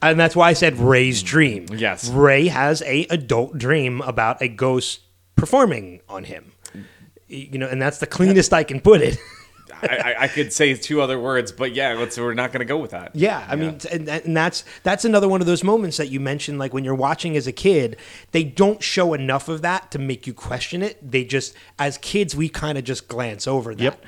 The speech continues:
Speaker 1: We don't really think about what's happening. And it's not until we hit a certain age and we go back and rewatch it, we're like,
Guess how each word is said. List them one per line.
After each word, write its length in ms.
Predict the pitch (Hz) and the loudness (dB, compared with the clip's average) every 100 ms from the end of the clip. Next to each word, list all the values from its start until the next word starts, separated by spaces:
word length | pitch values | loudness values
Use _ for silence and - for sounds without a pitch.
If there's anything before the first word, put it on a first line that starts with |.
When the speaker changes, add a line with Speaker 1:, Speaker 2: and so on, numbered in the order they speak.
| - | -16
Speaker 1:
We 100 | 127 | -6
don't 200 | 127 151 143 | -2 -2 -2
really 200 | 139 131 | -4 -6
think 340 | - 175 156 | -8 -8 -6
about 280 | 131 123 113 | -2 -2 -2
what's 280 | 113 127 - | -2 -2 -2
happening. 500 | - 135 135 113 107 - - - | -8 -8 -8 -12 -14 -18 -14 -4
And 120 | 156 | -2
it's 140 | 151 | 0
not 160 | 196 202 | 0 0
until 260 | 208 202 | 0 2
we 200 | 180 175 | 2 2
hit 180 | 175 185 | 0 0
a 60 | 175 | 0
certain 340 | - 160 135 | 0 -2 -2
age 420 | 156 175 127 113 - - - | -2 -2 -2 -6 -14 -20 -4
and 140 | 160 165 | 0 2
we 100 | 160 | 2
go 180 | 170 | 2
back 240 | 165 165 170 | 4 2 2
and 80 | 160 | -2
rewatch 380 | 156 156 175 | 2 4 4
it, 40 | 170 | 0
we're 80 | 143 | -2
like, 220 | 127 - | -2 -6